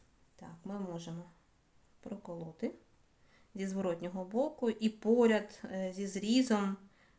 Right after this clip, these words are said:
ми проколюємо маленькі, дрібненькі стібочки, буквально там два міліметри.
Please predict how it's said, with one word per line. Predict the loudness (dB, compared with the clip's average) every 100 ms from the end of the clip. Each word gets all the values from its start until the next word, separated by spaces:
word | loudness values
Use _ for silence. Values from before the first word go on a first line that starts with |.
| _
ми | -4 -4 -2
проколюємо | -6 -4 -2 0 0 -2 -4
маленькі, | -2 -2 0 0 -2 -4
дрібненькі | -8 -8 -6 -2 -2 -4 -8
стібочки, | -10 -10 -2 0 0 -2
буквально | -8 -4 -2 -2
там | -4 -6
два | -4 -2 0 0 -2 -10 _ _ _ -4
міліметри. | -2 0 0 2 2 4 4 4